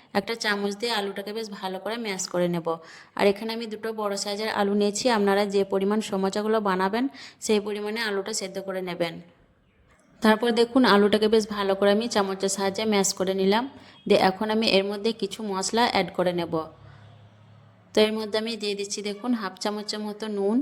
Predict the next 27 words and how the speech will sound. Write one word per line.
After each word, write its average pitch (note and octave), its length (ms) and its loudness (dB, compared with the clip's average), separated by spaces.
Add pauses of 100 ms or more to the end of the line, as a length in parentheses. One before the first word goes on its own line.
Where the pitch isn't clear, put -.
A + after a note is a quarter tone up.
(1300)
আর F#3+ 200 6
দিয়ে F#3+ 160 -2
দিচ্ছি G3 320 -8 (160)
এখানে G3+ 260 -6
আমি G#3+ 200 -8
মশলা G3+ 360 -2
নিয়ে G3+ 200 -2
নিয়েছি, G3 340 0 (100)
নিয়েছি G3+ 320 0
হাফ G3 240 -8
চামচ G#3+ 300 -8
হলুদের G3 360 -6
গুঁড়ো, G3 260 0 (400)
এক F#3+ 240 0
চামচ G3+ 340 -2
নিয়েছি G3+ 300 0
লঙ্কার G3 460 0
গুঁড়ো G3+ 140 0 (100)
ঝালের G3 280 -8
জন্য, G3+ 200 -8 (120)
হাফ F#3 200 -4
চামচ G3+ 260 -4 (100)
ভাজা F#3 280 -8
জিরের F#3 320 -2
গুঁড়ো, G3+ 240 -2
হাফ F#3 240 -6
চামচ G#3 220 -8